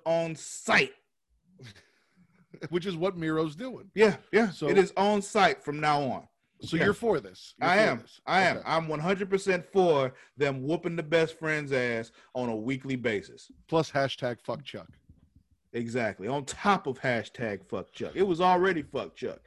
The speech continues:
Speaker 1: It is double fuck Chuck now.
Speaker 2: Now, this is where I give A E W some credit. They brought in Serena Deeb, who was part of the Straight Edge Society, who is the new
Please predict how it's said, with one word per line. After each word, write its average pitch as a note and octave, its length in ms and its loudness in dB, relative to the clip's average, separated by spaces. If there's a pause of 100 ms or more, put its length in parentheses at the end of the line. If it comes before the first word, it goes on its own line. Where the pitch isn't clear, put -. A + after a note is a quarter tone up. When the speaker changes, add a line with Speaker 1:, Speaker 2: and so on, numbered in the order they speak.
(140)
Speaker 1:
It F3+ 100 4
is C#3 180 4
double C#3 420 2
fuck B2+ 300 -2
Chuck A2 260 -4
now. A#2 280 -4 (540)
Speaker 2:
Now, D3 180 -4
this F#3+ 220 0
is A3 100 -8
where G#3 200 2
I F3 120 2
give D3+ 520 -2 (100)
A D3 60 -4 (100)
E C#3+ 40 -2
W B2 300 -6
some A2 180 -16
credit. G2+ 380 -12
They C#3 100 -4
brought E3 340 0
in D#3+ 240 -4
Serena D#3+ 460 -6
Deeb, D3 380 -2 (640)
who C#3 140 -4
was C#3 200 -4
part D#3 260 0
of D3+ 80 -6
the C3+ 60 -12
Straight D3+ 260 -4
Edge D3 160 -4
Society, C3+ 600 -4
who C3 180 -6
is A#2 180 -6
the B2 200 -8
new D#3 580 -2